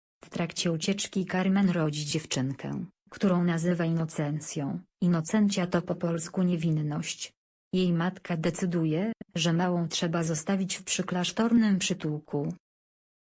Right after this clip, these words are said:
Carmen przysięga sobie, że po nią wróci. Jadą pociągiem do miasta, gdzie przebywa brat Carmen, Pablo. Carmen krwawi i jest umierająca. Pablo sprowadza lekarza, Germana,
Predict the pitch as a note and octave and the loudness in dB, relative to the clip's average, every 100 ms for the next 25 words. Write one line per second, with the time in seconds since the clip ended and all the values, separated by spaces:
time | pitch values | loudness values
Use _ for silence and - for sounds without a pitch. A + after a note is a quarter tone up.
0 | _ F#3 F3 F3 E3+ D#3+ - E3 F3+ E3+ | _ -2 0 2 0 0 -2 0 0 0
1 | D#3 D#3 - C3+ D3 D#3 F3 _ - F3+ | 0 -2 -4 -6 -6 -8 -10 _ -2 -2
2 | F3+ E3+ D#3+ D#3 C#3 C3 - C#3+ D3 _ | 0 0 2 0 -2 -4 -4 -4 -6 _
3 | _ _ E3+ F#3+ F3+ E3+ D#3+ D3+ - F3 | _ _ 0 2 2 0 -2 -2 2 2
4 | F3 E3 E3 E3 D#3+ D3 D#3 - - E3 | 2 2 2 2 0 0 -4 -4 -4 -4
5 | - _ - D#3+ E3+ - E3+ F3 E3+ D#3 | -6 _ -6 -2 0 0 0 2 0 0
6 | D#3+ D3+ - C#3 C3+ C#3+ F3+ A3 - _ | 0 -2 -4 -4 -2 0 0 -2 -4 _
7 | C#3+ C#3 D3+ E3+ - _ _ _ - F3 | -6 -4 -4 -4 -8 _ _ _ -2 0
8 | F3 E3+ E3+ - - G3 F#3+ F3+ F#3+ F3+ | 2 2 0 -4 -2 0 0 0 0 -2
9 | - E3 D3+ D3 D3+ F3+ G3 - - - | -2 0 0 0 0 0 0 -2 -6 -10
10 | _ _ _ F#3 F3+ F3 E3 - F#3 F3+ | _ _ _ 0 0 0 -2 -4 -2 0
11 | F#3 F3 E3 D#3+ D3+ D3 E3+ G3+ - F#3 | 0 0 0 0 -2 -2 -4 -6 -8 -2
12 | F#3 F3 D#3+ C#3+ C#3+ | 2 2 2 0 -2